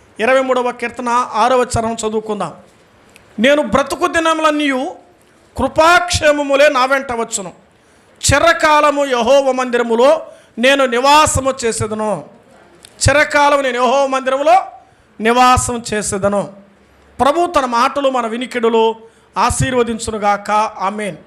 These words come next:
ఈ వాక్యాన్ని మనం చదువుకున్నాం. వాక్యం కొరకే చిన్న ప్రార్థన చేద్దాం. పరిశుద్ధమైన తండ్రి,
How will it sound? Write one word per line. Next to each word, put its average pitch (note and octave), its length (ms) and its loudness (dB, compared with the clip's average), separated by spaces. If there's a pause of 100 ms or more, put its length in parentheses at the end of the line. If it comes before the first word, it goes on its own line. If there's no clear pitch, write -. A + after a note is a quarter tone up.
(920)
ఈ E4+ 180 2
వాక్యాన్ని E4+ 560 2
మనం D#4 220 0 (120)
చదువుకున్నాం. C#4 540 -4
వాక్యం B3 380 -4
కొరకే A#3+ 260 -4
చిన్న C4 260 -8
ప్రార్థన G#3 420 -4 (100)
చేద్దాం. F3 280 -4 (420)
పరిశుద్ధమైన A#3+ 440 0
తండ్రి, A#3 460 -4